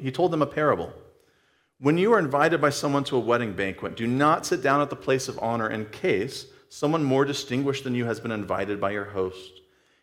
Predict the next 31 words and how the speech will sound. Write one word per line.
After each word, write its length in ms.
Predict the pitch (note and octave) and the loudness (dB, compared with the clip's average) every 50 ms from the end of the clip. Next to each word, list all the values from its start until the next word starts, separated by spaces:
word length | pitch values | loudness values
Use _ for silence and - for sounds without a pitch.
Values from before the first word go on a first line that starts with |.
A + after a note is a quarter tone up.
| _ - | _ -6
And 140 | A#2+ A#2+ B2+ | -2 0 0
the 60 | B2+ | 2
host 340 | A#2+ C3+ C3+ D3 C#3 C#3 - | 4 6 6 4 4 2 -2
who 100 | D3 C#3 | -2 -2
invited 520 | A#2+ A2+ G#2 A#2 B2 C3 B2 A#2+ G#2+ - | -2 0 0 0 0 2 0 0 -2 0
both 260 | - B2+ C3+ C3+ C3 | 0 2 2 2 0
of 100 | C#3+ B2 | -2 -6
you 120 | A#2+ A#2 A2+ | -4 -4 -4
may 180 | G#2+ G#2 G2 | -2 -2 -4
come 320 | F#2+ - - C3 C#3 C#3 B2+ | -4 -4 -2 -2 0 0 0
and 100 | A2+ A2 | -2 -4
say 220 | - - B2+ B2+ | -4 -2 -2 -2
to 80 | B2 A2+ | -2 -2
you, 180 | A2 G#2+ G#2 - - - - - - | -4 -6 -6 -8 -12 -18 -20 -20 -6
'Give 340 | - D3 E3 F#3+ F#3+ D3 C3 | 0 4 4 4 4 2 0
this 200 | D3+ F3 D#3 - | -2 -2 -2 -4
person 420 | - - D3+ D3 C#3 - - C#3 | -4 0 0 0 0 0 -2 -2
your 140 | C3+ C3 B2+ | 0 -2 -2
place.' 560 | B2+ - - C#3+ C3+ G#2 E2 - - - - - - _ _ _ _ _ _ _ _ _ _ _ _ _ _ _ _ | -2 -2 -2 0 0 0 -2 -4 -10 -18 -20 -20 -20 _ _ _ _ _ _ _ _ _ _ _ _ _ _ _ _
And 160 | - B2 A#2+ C3+ | -4 -2 0 2
then 80 | E3 | 2
in 100 | F#3 G3 | 2 2
disgrace, 720 | F3+ F#3+ F#3 - - - A#2+ G#2+ G2 F#2+ - - - - - - _ _ _ _ _ _ _ _ _ _ _ | 2 0 0 0 -2 0 0 0 2 0 -2 -6 -12 -18 -20 -20 _ _ _ _ _ _ _ _ _ _ _
you 140 | - B2+ A#2+ | -6 -2 0
would 100 | B2 A#2+ | 0 0
start 300 | - - - B2 A#2+ B2 | -2 0 2 2 2 2
to 80 | C3+ | 0
take 240 | A#2+ - A#2+ A2 - | -4 -4 -4 -4 -4
the 80 | - A2 | -4 -6
lowest 480 | G2+ G2 F#2 F#2+ F#2+ F#2 - - - | -2 -2 0 0 -2 -4 -8 -14 -12
place. 480 | - - G2 F#2 F2+ F2 - - - - | -6 -4 -4 -4 -4 -8 -12 -18 -20 -20